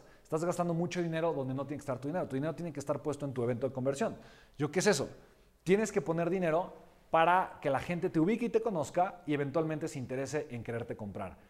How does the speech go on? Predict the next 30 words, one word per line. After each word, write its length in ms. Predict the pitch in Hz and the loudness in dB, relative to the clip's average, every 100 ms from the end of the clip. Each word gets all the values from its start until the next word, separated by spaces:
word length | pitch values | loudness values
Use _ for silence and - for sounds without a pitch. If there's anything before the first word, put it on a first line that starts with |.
| - - - | -20 -20 -8
Pero 140 | 120 | -6
la 80 | 123 | -4
estructura 560 | - 123 113 - 233 | -6 -6 -4 4 8
de 100 | 247 | 8
tu 100 | 175 | 6
evento 240 | 147 143 170 | 2 0 -2
de 60 | |
conversión 460 | - 117 110 143 143 | -4 -4 -4 -6 -6
tiene 180 | 135 135 | -6 -8
que 80 | 123 | -8
ser 160 | 127 | -8
funcional. 500 | 113 120 110 95 85 - - _ | -6 -6 -6 -8 -10 -14 -20 _
Eso 200 | 131 170 | -4 0
quiere 160 | 170 165 | 4 4
decir 560 | 151 139 135 - - - | 4 0 -4 -12 -20 -4
que 100 | 156 | 2
la 80 | 143 | 2
estrategia 760 | - 151 139 - - 156 120 | 2 4 4 4 2 2 0
con 120 | - 131 | 0 -2
la 100 | 123 | -2
que 100 | 123 | -2
tú 120 | 170 | -2
estás 380 | 165 175 170 - - - - | 2 0 0 -8 -20 -20 -2
pasando 560 | 135 - 170 175 180 | 0 2 0 2 2
y 80 | 156 | 2
convirtiendo, 800 | - 151 135 131 127 165 156 120 | 0 -2 0 0 0 0 0 0
se 80 | - | -2
llama 180 | 156 147 | -2 -2
generar 340 | 127 131 147 | -2 -2 -2
conversión, 580 | 165 135 117 120 120 101 | -2 -2 -2 -4 -6 -8